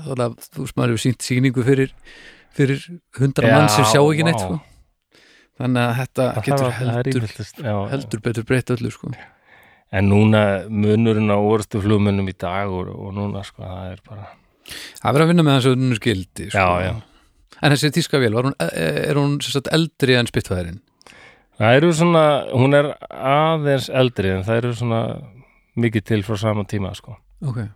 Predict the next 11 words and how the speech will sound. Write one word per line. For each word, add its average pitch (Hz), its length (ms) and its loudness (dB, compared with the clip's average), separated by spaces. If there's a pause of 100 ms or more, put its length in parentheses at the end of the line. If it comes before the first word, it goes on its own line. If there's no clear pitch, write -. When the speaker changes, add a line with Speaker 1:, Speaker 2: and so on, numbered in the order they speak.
(640)
Speaker 2:
Og 156 180 -10
hún, 127 320 2 (500)
hún 117 180 0
hafði 127 520 4 (300)
betra, 117 920 2
já, - 880 -12
hún 95 100 0
var 120 80 2
ekki 120 160 -2
eins - 80 -8
liðug, 113 460 0